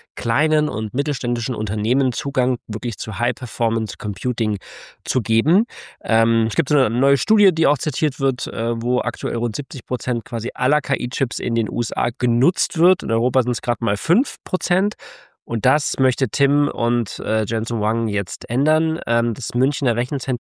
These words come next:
von zweitausendsechsundzwanzig, also im nächsten Jahr in Betrieb gehen. Ich glaube sogar schon Q eins, die ersten Server. Und das ist so ja, der Beginn einer größeren europäischen K-I-Strategie der Telekom.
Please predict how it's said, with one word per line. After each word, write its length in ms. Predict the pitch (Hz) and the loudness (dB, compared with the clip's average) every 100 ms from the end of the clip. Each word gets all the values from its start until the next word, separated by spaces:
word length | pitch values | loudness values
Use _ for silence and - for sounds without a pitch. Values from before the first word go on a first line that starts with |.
| _ _ _ - | _ _ _ -8
von 120 | 113 | -8
zweitausendsechsundzwanzig, 1400 | - 117 107 131 - 151 127 - 135 151 - 90 - - - | -4 -2 -2 -4 -2 -2 -2 -2 -2 -2 -4 -6 -8 -16 -16
also 160 | 92 | -12
im 60 | 98 | -6
nächsten 320 | 110 - 113 | -6 -6 -4
Jahr 100 | 104 | -2
in 80 | 104 | -2
Betrieb 340 | 104 - 135 | -6 -8 -10
gehen. 180 | - 143 | -6 -4
Ich 80 | 123 | -2
glaube 180 | 113 104 | -2 -2
sogar 200 | 110 107 | -2 -4
schon 220 | - 110 | -6 -8
Q 200 | - 113 | -8 -10
eins, 380 | - 104 139 160 | -4 -2 0 -2
die 140 | - - | -2 -2
ersten 280 | 101 - | -4 -4
Server. 380 | 104 - 139 165 175 - - - - - | -4 0 2 2 0 -6 -18 -18 -20 -6
Und 160 | 113 | 0
das 100 | 127 | 2
ist 160 | 139 - | 2 2
so 320 | 139 131 127 - - - - | 4 6 4 2 -12 -20 -4
ja, 140 | 101 | 0
der 120 | 104 | 2
Beginn 440 | 110 113 170 139 87 - | 2 4 4 2 -2 -4
einer 420 | 113 107 98 90 _ | -2 0 0 -4 _
größeren 480 | - 123 160 135 131 | 0 2 4 4 4
europäischen 520 | 110 113 104 131 135 | 4 2 2 0 0
K-I-Strategie 760 | 127 123 139 - - 113 107 117 | -2 -2 -2 -4 -2 -2 -2 0
der 100 | 110 | 0
Telekom. 500 | - 151 147 156 | 0 0 0 0